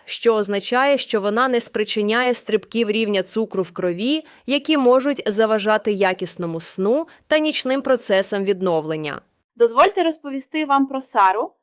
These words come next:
Speaker 2: мою шістдесят восьмирічну пацієнтку, яка прийшла зі скаргами на зростаючі труднощі з нічним водінням та читанням. Огляд очей показав ранні ознаки вікових змін,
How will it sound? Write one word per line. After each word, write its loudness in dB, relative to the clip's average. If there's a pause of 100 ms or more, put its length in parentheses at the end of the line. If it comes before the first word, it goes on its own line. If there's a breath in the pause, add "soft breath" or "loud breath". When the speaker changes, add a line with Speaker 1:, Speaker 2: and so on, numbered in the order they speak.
(180)
Speaker 2:
мою 0
шістдесят -2
восьмирічну -6
пацієнтку, -4 (300)
яка 2
прийшла 0
зі -8
скаргами 0 (100)
на -2
зростаючі 0
труднощі -6
з -10
нічним -2
водінням 0
та -4
читанням. -2 (720)
Огляд 4
очей -2 (220)
показав 2 (100)
ранні 0
ознаки -2
вікових -2
змін, -6